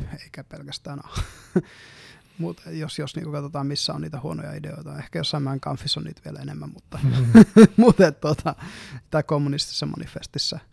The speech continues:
Speaker 2: Mm.
Speaker 1: Mut niitä on harvoja paikkoja, missä on enemmän huonoja ideoita. Tää, tämä henkilökohtainen mielipiteeni, my-,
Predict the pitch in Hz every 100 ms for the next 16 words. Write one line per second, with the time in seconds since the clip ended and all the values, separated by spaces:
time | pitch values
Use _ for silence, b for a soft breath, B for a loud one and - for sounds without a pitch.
0 | b b b 113 104 87 - - - _
1 | - 151 151 160 156 165 143 143 147 139
2 | - 135 - 147 151 - 147 - - 76
3 | 76 82 78 78 76 - - 151 151 151
4 | - 170 165 156 151 143 139 - 139 185
5 | 202 170 151 - 151 147 - - - 147
6 | 143